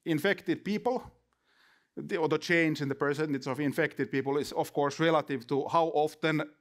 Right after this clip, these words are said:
non-infected and infected people meet, how infectious the re-,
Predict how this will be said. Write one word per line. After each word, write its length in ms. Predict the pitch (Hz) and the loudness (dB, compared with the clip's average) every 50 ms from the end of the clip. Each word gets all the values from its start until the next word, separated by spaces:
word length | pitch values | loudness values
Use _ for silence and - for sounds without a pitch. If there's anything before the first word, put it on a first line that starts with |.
| _ _ _ _ - _ - | _ _ _ _ -18 _ 0
non-infected 840 | 151 165 170 170 175 160 151 147 143 - 151 147 147 - - 135 127 | 2 4 4 4 2 2 0 0 2 2 0 0 0 0 -2 0 0
and 100 | 131 139 | 2 0
infected 500 | 147 147 135 - 147 - - - 127 120 | 0 -2 0 0 -2 -2 -2 -4 -4 -4
people 280 | - 123 117 120 120 110 | -2 -4 -4 -2 -2 -2
meet, 480 | 110 135 160 208 247 240 - - - - _ _ _ _ _ _ - | 0 2 2 0 -2 -4 -8 -16 -20 -20 _ _ _ _ _ _ -2
how 360 | - 156 156 151 147 151 151 160 | 4 4 6 6 6 4 0 2
infectious 500 | 175 165 165 156 - 190 185 - - 170 | 0 0 0 2 2 0 0 0 -4 -4
the 140 | - - 147 | -2 -2 -2
re-, 140 | 131 131 | 0 -2